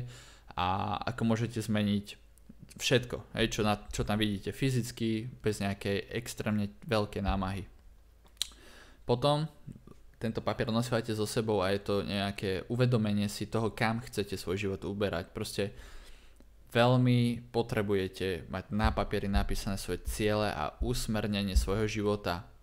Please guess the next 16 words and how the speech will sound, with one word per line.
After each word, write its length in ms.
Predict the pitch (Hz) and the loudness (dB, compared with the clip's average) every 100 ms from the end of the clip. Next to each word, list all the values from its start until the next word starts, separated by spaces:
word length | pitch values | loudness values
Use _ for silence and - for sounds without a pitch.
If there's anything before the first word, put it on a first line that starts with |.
| - - | -20 -12
Potom, 240 | - - 107 | -10 -4 -4
keď 240 | 110 - | -4 -2
toto 160 | 107 110 | 0 2
budete 320 | 107 104 - | 2 2 2
mať 400 | 104 110 120 107 | 2 2 0 -4
už 80 | - | -8
spísaný 480 | - 113 107 101 101 | -6 -6 -2 -4 -4
tento 240 | 95 101 | -4 -2
zošitok, 560 | 101 117 - 104 98 92 | 0 0 0 -2 -2 -2
o 20 | |
ktorom 260 | 98 98 104 | -2 -2 -4
sme 60 | - | -4
sa 80 | |
pred 240 | - - - | -6 -4 -4
chvíľkou 320 | 98 - 110 | -4 -4 -4
bavili, 480 | 107 113 120 143 | -2 0 2 0